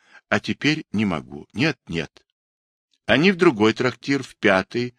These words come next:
в сорок пятый, везде одно и то же. Они в чайные, и там не берут. Они в «Не рыдай» с повинной, а Малахов бороду поглаживает. «Что вы, что вы? Нет, не-не-не, не могу».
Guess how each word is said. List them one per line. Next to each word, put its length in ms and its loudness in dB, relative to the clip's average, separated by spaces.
в 80 -18
сорок 580 0
пятый, 540 -2
везде 540 -2
одно 480 -6
и 80 -10
то 260 -10
же. 180 -18
Они 300 2
в 80 -10
чайные, 680 0
и 120 -6
там 340 -8
не 80 -8
берут. 460 -8
Они 320 2
в 60 0
«Не 160 4
рыдай» 360 4
с 120 -8
повинной, 720 0
а 160 0
Малахов 640 -2
бороду 480 -6
поглаживает. 920 -10
«Что 500 -2
вы, 140 -8
что 420 -4
вы? 220 -10
Нет, 600 -4
не-не-не, 640 -2
не 180 0
могу». 520 0